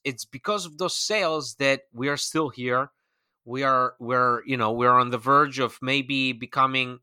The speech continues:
uh, uh, the team of a new president. Th-, that's, that's all Pallotta. Pallotta was willing to go through these obstacles, to, to,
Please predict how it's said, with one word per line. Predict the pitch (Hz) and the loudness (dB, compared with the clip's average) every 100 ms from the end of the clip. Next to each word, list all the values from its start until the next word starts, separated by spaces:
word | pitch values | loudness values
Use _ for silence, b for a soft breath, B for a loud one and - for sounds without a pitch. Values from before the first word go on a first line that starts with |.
| - | -4
uh, | |
uh, | 113 113 110 117 113 117 | -2 -2 -2 -2 -2 -4
the | 117 | -8
team | 113 135 131 120 | -10 -8 -6 -8
of | 101 | -8
a | |
new | 110 120 | -8 -8
president. | 120 - 127 113 113 120 127 b b b b b _ _ _ | -8 -4 -4 -4 -6 -8 -8 b b b b b _ _ _
Th-, | - - - - - - _ | -20 -20 -20 -20 -20 -20 _
that's, | 147 180 180 - - - | 0 0 0 -8 -8 -10
that's | 135 156 - | -4 -4 -2
all | - 160 180 | 0 2 2
Pallotta. | 180 175 190 175 - 98 - 139 | 2 2 2 0 -2 -8 -6 -4
Pallotta | 143 180 - 170 | 0 0 2 0
was | 143 135 123 | 2 0 -2
willing | 123 160 156 139 - | -2 0 -2 -6 -12
to | |
go | 117 123 131 | -8 -4 -4
through | 127 - 123 120 113 b b - | -4 -6 -4 -2 -4 b b -14
these | 123 117 | -10 -8
obstacles, | 120 123 120 - 117 113 92 - | -4 -4 -4 -12 -10 -10 -10 -12
to, | 120 113 113 | -8 -6 -8
to, | - 113 120 104 | -12 -14 -12 -14